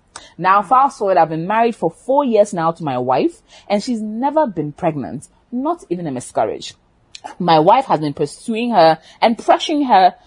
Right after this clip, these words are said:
for the last six months, and it breaks my heart every time I see her cry, because I know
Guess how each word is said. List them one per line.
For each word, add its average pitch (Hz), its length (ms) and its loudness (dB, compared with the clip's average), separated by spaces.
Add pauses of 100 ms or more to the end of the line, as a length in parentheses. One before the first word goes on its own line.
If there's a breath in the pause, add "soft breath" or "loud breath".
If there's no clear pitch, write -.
(140 soft breath)
for 190 80 -2
the 175 100 2
last 214 400 2
six - 300 -2
months, 180 260 -4
and 262 100 -4
it 247 120 -8
breaks 339 340 -6
my 175 160 0
heart 185 280 0
every 226 220 0
time 220 180 -6
I 151 60 -4
see 160 200 -6
her 147 120 2
cry, 110 340 -2 (220 soft breath)
because 226 340 -8
I 247 180 -4
know 302 320 -2